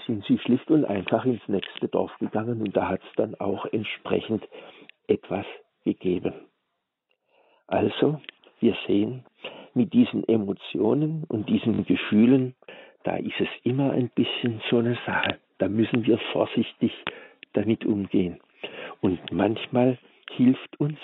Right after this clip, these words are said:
schon der gesunde Menschenverstand weiter und dann natürlich auch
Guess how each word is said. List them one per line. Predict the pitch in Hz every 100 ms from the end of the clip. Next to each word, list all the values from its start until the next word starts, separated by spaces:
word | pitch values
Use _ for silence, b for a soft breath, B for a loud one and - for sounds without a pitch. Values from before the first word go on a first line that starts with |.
| -
schon | - 104 110 B B _
der | - 92
gesunde | - - - 113 110 117
Menschenverstand | 90 87 101 - 95 - _ - 92 - 95 92 -
weiter | 92 98 104 143 - B B B B B
und | - 139 120
dann | 95 120 - _ -
natürlich | 101 - - 87 92 - -
auch | - 101